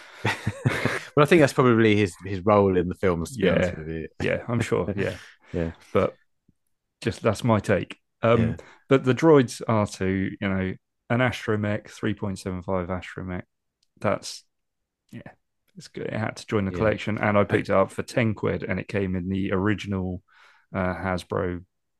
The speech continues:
Speaker 2: packaging and everything. It was
Speaker 1: Nice.
Speaker 2: unopened. Somebody, by all accounts, somebody bought twenty of the things and just kept
Speaker 1: Oh.
Speaker 2: hold of them and, yeah,
Speaker 1: Wow.
Speaker 2: sold 'em, sold one for a tenner. It came immaculate. So
Speaker 1: Yeah. And, and also, you know, as I'm sure you're aware, that's an, a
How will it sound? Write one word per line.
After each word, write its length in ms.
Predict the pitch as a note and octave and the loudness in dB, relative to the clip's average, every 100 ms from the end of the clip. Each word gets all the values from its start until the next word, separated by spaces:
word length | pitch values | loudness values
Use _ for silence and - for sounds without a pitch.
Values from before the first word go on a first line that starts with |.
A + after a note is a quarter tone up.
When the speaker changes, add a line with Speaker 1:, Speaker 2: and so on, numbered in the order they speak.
| _ - | _ -6
Speaker 2:
packaging 540 | F2+ - F2 F#2+ F2+ | -6 -6 -8 -8 -6
and 80 | F2 | -6
everything. 520 | F2+ F2+ G2 F2 - A2 | -6 -6 -6 -6 -8 -8
It 100 | - | -4
was 120 | F2+ | 0
Speaker 1:
Nice. 140 | G2 F#2+ | 0 2
Speaker 2:
unopened. 440 | G2 - F#2+ F#2 | 0 0 -2 -2
Somebody, 560 | - G2+ F#2+ F2+ F#2+ - - - - - - _ - | -2 -2 0 -2 -4 -8 -20 -20 -20 -20 -20 _ 4
by 120 | A2+ | 6
all 120 | B2 A#2 | 8 6
accounts, 380 | B2 A#2 A#2 | 4 2 2
somebody 300 | - G#2+ G#2 | -2 0 0
bought 260 | G#2 A#2+ - | 0 -2 -2
twenty 380 | - A#2+ A#2 B2 | 0 0 2 0
of 100 | A#2 | 0
the 100 | B2 | -2
things 460 | - B2 B2+ B2 - - | 0 2 2 0 -6 -8
and 160 | G#2+ G2 | -6 -6
just 180 | G#2 - | -8 -4
kept 220 | G#2+ G#2 | -2 -2
Speaker 1:
Oh. 40 | |
Speaker 2:
hold 160 | G#2 G#2+ | -4 -6
of 60 | G#2 | -4
them 180 | A#2 A2 | -2 -2
and, 200 | G2+ G2 _ _ - | -6 -10 _ _ -20
yeah, 180 | - F#2 | -8 -6
Speaker 1:
Wow. 40 | F2+ | -4
Speaker 2:
sold 300 | F2 G#2 G2+ | -2 -2 -4
'em, 100 | - - | -8 -6
sold 260 | A2+ A2 | -2 -2
one 160 | A#2 A2 | 0 -2
for 140 | - | -4
a 60 | G2+ | -6
tenner. 400 | - G#2+ B2 B2+ | -2 0 2 0
It 80 | - | -2
came 380 | A#2 G#2+ G2+ - - | -4 -2 -4 -6 -4
immaculate. 640 | G#2 A2 A2+ - G#2 C#3 - - | 0 0 -2 -4 -4 -4 -6 -12
So 300 | A#2 B2 B2 | -10 -10 -8
Speaker 1:
Yeah. 220 | F#2+ F#2+ F#2 - - | -6 -6 -8 -16 -2
And, 100 | A2 | 0
and 180 | A2+ A2+ | 2 2
also, 420 | A2 G2 G2+ F#2+ | 2 2 2 2
you 140 | G2 F#2+ | 2 2
know, 140 | F2+ | 2
as 100 | F2+ | 0
I'm 120 | E2+ | -4
sure 160 | - F#2+ | 0 2
you're 80 | F2+ | 4
aware, 180 | F#2+ F#2 | 4 2
that's 240 | - - | -2 -6
an, 120 | F2 | -4
a 200 | F2 D#2+ | -4 -6